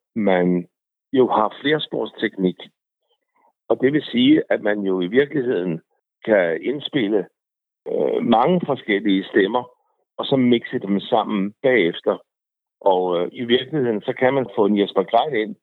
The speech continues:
og så kan man få ham til at lave alle stemmerne og lægge dem sammen og mixe det. Det kunne man gøre på lyd, men man kunne ikke på billede. Man havde ikke en låseteknik,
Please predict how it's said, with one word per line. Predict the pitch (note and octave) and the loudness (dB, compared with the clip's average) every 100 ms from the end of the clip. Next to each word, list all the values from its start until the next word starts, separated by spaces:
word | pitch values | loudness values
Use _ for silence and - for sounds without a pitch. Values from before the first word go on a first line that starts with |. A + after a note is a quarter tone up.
| _ _ _ - | _ _ _ -14
og | - | -8
så | A#2+ | -2
kan | B2 | 0
man | A#2+ G#2+ | 0 0
få | G2+ A2 | 2 0
ham | B2+ | -2
til | C3+ | -2
at | A#2 | 0
lave | B2 A2+ | 2 2
alle | C3 | 0
stemmerne | - F#2 G#2 C3+ - | -2 -2 0 0 0
og | G#2 | 0
lægge | G#2 - | -2 -4
dem | G#2 | -6
sammen | - G#2+ - G#2+ | 0 0 0 -2
og | G#2+ | 0
mixe | G2 F2 - G#2+ | 0 -2 -6 -6
det. | G#2+ _ _ _ _ _ _ _ - | -6 _ _ _ _ _ _ _ -2
Det | D#3 | 0
kunne | E3 D3+ | 2 2
man | A2 | 2
gøre | A#2+ B2 | 0 2
på | |
lyd, | F#2+ A#2+ F#3+ - - _ _ _ _ _ - C3 | -2 0 0 -2 -14 _ _ _ _ _ 0 2
men | B2 A#2+ _ _ _ - | 2 -4 _ _ _ -6
man | B2 | -4
kunne | B2+ D#3+ D3+ | 0 2 2
ikke | D3 | 2
på | D3+ A2+ | -2 0
billede. | F#2+ A2 A#2 A2+ _ _ _ - - | -2 -2 -6 -12 _ _ _ -6 0
Man | B2+ | 0
havde | G#2+ A#2+ C#3+ D3 | 4 4 4 2
ikke | E3 | 0
en | D3 A#2 A2 | 2 4 4
låseteknik, | B2+ C#3 F3 - D3 - A2+ | 4 2 -4 -6 -6 2 0